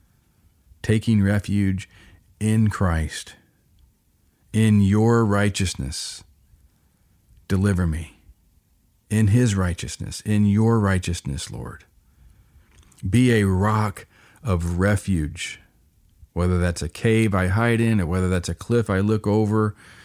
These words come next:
Be a rock of refuge for me,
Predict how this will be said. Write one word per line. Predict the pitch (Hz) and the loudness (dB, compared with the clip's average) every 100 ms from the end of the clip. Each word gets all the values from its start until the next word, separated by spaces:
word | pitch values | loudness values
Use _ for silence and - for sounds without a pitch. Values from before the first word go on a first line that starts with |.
| - - - - | -20 -20 -8 0
Be | 113 | 2
a | 104 | 4
rock | 95 113 120 107 | 4 4 2 0
of | 90 90 | 0 2
refuge | 110 113 - 113 107 101 | 2 2 0 0 2 -2
for | - - - 95 | -6 -6 -2 2
me, | 101 101 87 78 - | 2 2 0 -4 -10